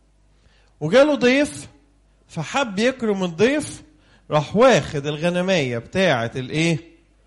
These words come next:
الفقير وذبحها وقدمها لضيفه". إيه القطوة دي؟ فقال لداود: "إيه حكمك عليه؟" فقال له إيه؟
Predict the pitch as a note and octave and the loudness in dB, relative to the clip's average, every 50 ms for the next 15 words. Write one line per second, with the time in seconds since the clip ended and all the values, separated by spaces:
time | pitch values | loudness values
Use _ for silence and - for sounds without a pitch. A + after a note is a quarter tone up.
0 | _ _ - C#3 B2 - E3 E3 D3 F#3+ A3+ B3+ C4+ C#4+ C4 - - - - _ | _ _ -14 -12 -8 -4 -4 -2 -2 0 0 0 0 -2 -4 -6 -14 -20 -20 _
1 | _ _ _ _ _ - C3 B2 C3 D3 F#3+ A#3+ - - - D4 D4+ D#4 D4 - | _ _ _ _ _ -10 -4 0 2 2 2 2 0 -2 -2 0 0 0 -2 -6
2 | - - _ _ - D#3 D3 D3 D3 D3 G3 G#3 G#3+ G#3 G3 F#3+ F#3+ E3 C#3 - | -12 -20 _ _ -4 -2 -2 -2 0 2 0 2 4 4 4 4 4 2 0 -4
3 | E3+ D#3+ D3+ D#3+ D3+ C#3 - - G#2 - - - _ _ _ _ _ _ _ _ | -4 0 2 4 4 4 2 -2 -8 -14 -16 -20 _ _ _ _ _ _ _ _
4 | _ _ _ _ _ _ _ - D3 D#3+ D3+ - E3+ E3 D#3+ - D#3+ C#3+ C3+ C#3 | _ _ _ _ _ _ _ -4 -2 -2 0 2 2 2 2 2 0 -2 0 0
5 | D3+ C#3+ C3 - - - _ _ _ _ _ _ _ _ _ - - C3+ D3 F3 | 0 -2 -2 -6 -12 -20 _ _ _ _ _ _ _ _ _ -6 -2 0 0 0
6 | F#3+ G3 F#3 E3+ D#3+ D#3 D3 D#3 D#3 D3+ C#3 - - - - - _ _ - F3 | 0 0 -2 -2 -2 -2 0 0 0 0 -2 -2 -8 -20 -20 -20 _ _ -4 -2
7 | G3 G3 - - A3 G#3+ - G#3 F#3+ F3+ E3 - D3+ C3+ C3+ C#3 C#3 C#3 C3+ B2 | -2 -2 0 -2 -2 -4 -4 -6 -8 -8 -6 -4 -2 -2 0 0 0 0 0 -2
8 | - - - _ _ _ _ _ _ _ _ _ _ _ _ - C#3 C#3+ D3 D#3 | -6 -12 -20 _ _ _ _ _ _ _ _ _ _ _ _ -2 2 2 2 4
9 | D3+ C#3+ C3+ C#3 C#3+ C#3+ C#3 C3+ | 4 4 4 4 4 4 2 0